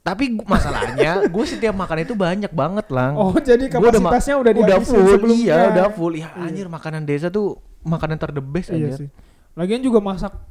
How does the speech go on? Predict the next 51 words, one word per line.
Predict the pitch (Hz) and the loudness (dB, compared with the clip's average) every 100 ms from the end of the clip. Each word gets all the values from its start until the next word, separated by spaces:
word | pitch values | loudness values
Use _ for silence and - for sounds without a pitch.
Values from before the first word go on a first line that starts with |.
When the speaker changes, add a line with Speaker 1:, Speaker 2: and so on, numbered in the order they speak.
| - | -14
Speaker 2:
di | - 190 | -6 -4
gua | 185 269 285 | 0 0 -2
aja | 285 | -4
ya, | 269 | -6
masak | 202 196 | -8 -10
nasi | 196 196 - | -10 -10 -8
tuh | 269 | -8
bisa | 202 | -6
sebakul | 175 170 160 165 175 - - 202 | -8 -8 -8 -8 -10 -12 -2 0
lebih, | 190 175 185 254 | 0 -2 0 2
Wan, | 254 220 | 0 -2
bakul | 175 175 185 | -6 -2 0
Speaker 1:
Ih, | 180 | 0
Speaker 2:
gede. | 175 180 294 | -2 0 0
Speaker 1:
makanya, | 196 185 | 0 -6
iya. | 214 214 139 131 175 | -10 -10 -10 -10 -6
Speaker 2:
Dan | 185 | -4
itu | 196 | -2
kan | 262 285 | 0 4
buat | 247 | 4
sepuluh | - - 202 | 2 0 2
orang | 180 202 262 233 | 4 2 2 0
ya, | 185 | -2
kapasitas | 170 175 170 180 | -2 -6 -4 -6
sepuluh | - 180 175 | -8 -6 -2
orang. | 190 233 240 - _ _ | 0 -2 -6 -18 _ _
Terus | - 240 | -6 -4
yang | 233 202 | 0 0
lainnya | 196 190 202 | 2 0 -2
tuh, | 202 262 - - | -4 -6 -8 -2
yang | 226 208 | 0 2
cowok-cowok | 196 190 190 233 | 0 -2 2 0
sih | 247 | 0
makannya | 269 208 208 240 | -2 -2 -2 -2
satu | 262 202 180 | -2 -2 -2
porsi | 175 165 202 | -6 -6 -4
lah. | 175 139 | -4 -6
Speaker 1:
Hmm. | 135 127 120 107 | -6 -4 -4 -2
Speaker 2:
Yang | 190 | 0
Speaker 1:
Ya, | 147 | 2
yang | 190 | 4
Speaker 2:
cewek-cewek | |
tuh | 190 | 4
Speaker 1:
cewek-cewek | 147 147 | 4 4
kan | 247 | 2
Speaker 2:
biasanya | 240 208 | 2 2
Speaker 1:
dikit. | 294 190 | 0 -2
Speaker 2:
setengah, | 180 - 262 | 0 0 0
Speaker 1:
Heeh, | 269 | -2
Speaker 2:
setengah, | - 233 233 | -2 -2 -2
Speaker 1:
setengah. | 254 | -2